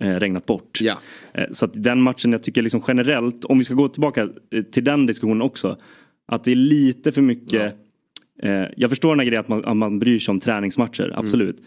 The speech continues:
Speaker 1: Men jag vet inte, det kanske har varit så länge nu, men det känns som att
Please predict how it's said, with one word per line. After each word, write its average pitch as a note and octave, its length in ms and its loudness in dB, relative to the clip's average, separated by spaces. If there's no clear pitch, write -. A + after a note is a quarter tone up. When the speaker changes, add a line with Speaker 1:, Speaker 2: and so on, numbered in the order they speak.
Speaker 1:
Men B2+ 300 2
jag A2+ 100 2
vet D3+ 120 4
inte, A2+ 380 0
det A2+ 160 2
kanske D3 200 0
har C3+ 40 0
varit A#2 180 0
så G#2 140 -4
länge A#2 460 2
nu, G#2 220 0
men A2+ 280 0
det G#2+ 80 -2
känns C#3+ 200 2
som B2 80 2
att - 200 -6